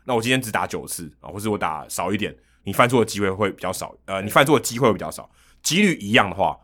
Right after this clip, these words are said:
啊，你犯错的机会会少一点，也许你带来的失误效益就没有那么大。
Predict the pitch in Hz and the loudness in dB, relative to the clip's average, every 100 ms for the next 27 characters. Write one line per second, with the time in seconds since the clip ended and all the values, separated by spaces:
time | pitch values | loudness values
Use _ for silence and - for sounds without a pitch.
0 | _ 76 80 85 113 110 90 95 95 90 | _ -14 -8 -2 0 0 -2 -6 -4 -6
1 | 67 76 67 113 120 98 110 92 85 87 | -10 -14 -6 -4 -4 0 2 2 -2 -4
2 | - 87 87 - _ _ _ - 107 98 | -4 -4 -8 -10 _ _ _ -2 0 0
3 | 95 85 78 73 - | -4 -6 -8 -12 -14